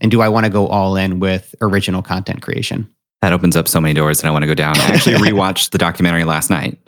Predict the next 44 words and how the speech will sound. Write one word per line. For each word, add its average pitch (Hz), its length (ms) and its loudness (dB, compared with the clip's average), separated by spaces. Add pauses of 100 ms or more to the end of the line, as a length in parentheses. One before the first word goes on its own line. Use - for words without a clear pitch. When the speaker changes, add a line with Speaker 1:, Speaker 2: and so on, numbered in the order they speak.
(320)
Speaker 2:
uh, 85 280 0
Speaker 1:
Oh, 180 60 2
wow. 175 120 2
Speaker 2:
with 117 100 2
my 101 100 0
girlfriend, 85 300 2
Speaker 1:
Thanks, - 20 2
man. 87 140 0
Speaker 2:
Mallory. 78 420 -2
And 80 360 0
I 92 100 0
was 92 100 0
trying 127 260 -2
to 110 80 2
put - 220 -2
myself 87 340 -2
back - 240 -2
into 87 140 2
the 76 80 0
shoes 78 360 0
of 69 380 -4 (560)
twenty 95 260 2
fourteen 87 500 2
through 85 120 2
twenty 87 220 0
sixteen 82 340 0
when 80 80 2
you 78 60 0
guys 78 180 -2
are 78 60 -2
filming 90 340 0
this, 73 320 -4 (280)
because 101 220 0
you're 123 120 2
interviewing 87 720 2
guys 80 260 -2
like 73 140 -2
Sam 80 220 0
Harris, 82 380 0
who 90 100 2
I 80 100 0
imagine 76 340 -2
would 71 80 -4
be - 180 -8